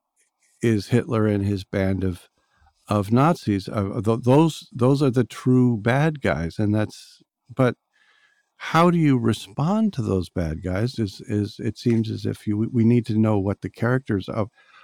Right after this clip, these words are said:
of other people are in, in, in response to this tremendous, dark,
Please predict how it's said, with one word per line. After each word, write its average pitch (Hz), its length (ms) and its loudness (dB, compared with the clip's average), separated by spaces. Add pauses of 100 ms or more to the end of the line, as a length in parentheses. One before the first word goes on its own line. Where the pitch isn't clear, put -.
(140)
of 101 200 -2
other 120 220 0
people 110 360 -2
are 98 160 -2
in, 104 200 -6 (100)
in, 98 260 -4 (120)
in 101 140 -2
response 135 680 0
to 98 140 -4
this 87 420 -8 (340)
tremendous, 104 800 -2 (500)
dark, 98 340 -2